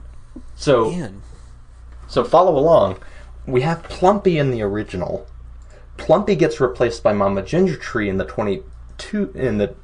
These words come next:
Speaker 1: two thousand two version.
Speaker 2: Yeah.
Speaker 1: And then Cupcake Commons replaces Mama Ginger Tree in the twenty ten version.
Speaker 2: Okay, so, so for the Candyland movie, um, that you and I are, are currently writing,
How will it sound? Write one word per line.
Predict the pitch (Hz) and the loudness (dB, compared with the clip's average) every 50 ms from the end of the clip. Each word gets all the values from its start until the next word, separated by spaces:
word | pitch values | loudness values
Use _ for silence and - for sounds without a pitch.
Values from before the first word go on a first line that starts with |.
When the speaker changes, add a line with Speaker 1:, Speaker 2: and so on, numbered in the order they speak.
| - - - | -20 -18 -8
Speaker 1:
two | - 160 151 | -4 -2 2
thousand | 147 123 107 104 104 98 | 2 2 2 2 0 -4
two | - - 101 95 | -2 0 0 0
version. | - 110 98 - 85 - - 82 85 92 - - - - - - - - - | 0 0 -4 -6 -6 -8 -8 -10 -10 -12 -14 -16 -20 -20 -20 -20 -16 -14 -10
Speaker 2:
Yeah. | 117 117 | -6 -4
Speaker 1:
And | 117 120 120 | -2 0 0
then | 113 107 101 | 0 -2 -4
Cupcake | - - 127 - - - 180 156 - | -2 0 -2 -2 0 -2 -2 -2 -2
Commons | - - - 120 107 101 104 101 101 - | -4 -4 -2 0 0 0 0 -2 -4 -4
replaces | 117 - - 113 104 - - 95 - 95 | -6 -4 -4 -4 -4 -4 -6 -8 -8 -6
Mama | 92 90 95 95 95 | -6 -6 -4 -4 -6
Ginger | 98 - - 160 190 196 135 113 107 | -4 -2 0 2 2 2 0 -2 -6
Tree | - - - 101 92 87 87 - | -10 -8 -4 -4 -2 -2 -2 -4
in | 90 98 92 | -4 -6 -6
the | 87 | -8
twenty | - - - 95 92 90 87 | -8 -8 -8 -8 -8 -8 -10
ten | - - - - 127 120 113 104 | -12 -14 -10 -8 -6 -6 -6 -6
version. | - - - 50 - - - - - - - - - - - - - - - - - - - - - - - - - - - - - - - - - - - - - - | -8 -8 -10 -10 -12 -12 -14 -16 -16 -16 -16 -16 -14 -14 -14 -14 -14 -14 -12 -14 -14 -14 -16 -16 -18 -18 -16 -16 -16 -14 -14 -12 -12 -14 -14 -14 -16 -16 -18 -18 -6 0
Speaker 2:
Okay, | - 165 - - 127 107 107 101 | 0 0 2 2 0 0 0 0
so, | - - - 127 127 131 120 107 - - - - - | 0 2 4 4 4 4 2 -2 -6 -10 -12 -8 -6
so | - - 127 | -4 -2 -4
for | 117 - - 156 165 | -4 -4 -4 -4 -4
the | - 165 | -4 -6
Candyland | - - 139 135 139 135 127 127 120 120 117 113 110 - - - - | -4 -2 -2 0 0 0 0 2 2 2 2 0 -2 -6 -10 -14 -12
movie, | - 101 113 113 113 127 131 131 123 110 110 104 101 98 98 - - - - - - - - - - - - - - - - - - - - - - - - - - - - - - | -8 -6 -2 0 4 6 6 6 6 4 0 -6 -8 -8 -10 -12 -14 -16 -16 -18 -18 -18 -18 -18 -18 -18 -18 -20 -20 -20 -20 -20 -20 -20 -20 -20 -18 -18 -18 -18 -20 -20 -14 -8 -6
um, | 117 110 104 101 98 95 87 82 | -4 -4 -4 -4 -6 -10 -14 -14
that | - - 127 123 - - | -12 -6 -4 -4 -4 -2
you | 120 123 120 | -2 0 0
and | 117 113 | 0 2
I | 110 110 107 | 2 2 2
are, | 101 98 98 - - | 2 0 -2 -2 -2
are | 104 104 107 - - - - - | -4 -4 -4 -6 -12 -16 -18 -10
currently | - - 135 120 107 85 101 98 | -4 -4 -2 -2 -4 -6 -10 -10
writing, | 101 107 107 107 101 95 95 85 78 - - | -6 -4 -4 -2 -4 -4 -8 -10 -12 -14 -16